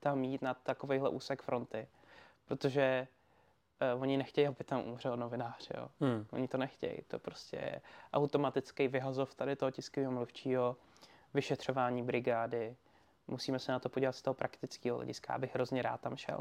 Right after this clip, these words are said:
Speaker 1: někdy, jo. Ale nejblíž, co jsem s-, no, jako my jsme byli blízko nultý linie.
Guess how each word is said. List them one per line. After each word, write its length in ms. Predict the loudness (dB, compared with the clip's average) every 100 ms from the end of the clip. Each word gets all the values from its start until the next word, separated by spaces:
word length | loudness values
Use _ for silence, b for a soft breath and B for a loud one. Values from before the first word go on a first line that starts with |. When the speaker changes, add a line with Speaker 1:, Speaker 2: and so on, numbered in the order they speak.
| -4
Speaker 1:
někdy, 240 | -6 -6 -8
jo. 80 | -10 -14 B B B B 0
Ale 380 | 4 6 4 0 b b b _ -20 -8
nejblíž, 460 | 0 2 4 2 -2
co 100 | -4
jsem 160 | -2
s-, 120 | -2 0
no, 180 | 2 2 0
jako 200 | -2 0
my 120 | 0
jsme 200 | 2 2
byli 340 | 4 4 4 0
blízko 340 | -4 -6 -4 -2
nultý 260 | -2 0
linie. 400 | 0 0 -4 -6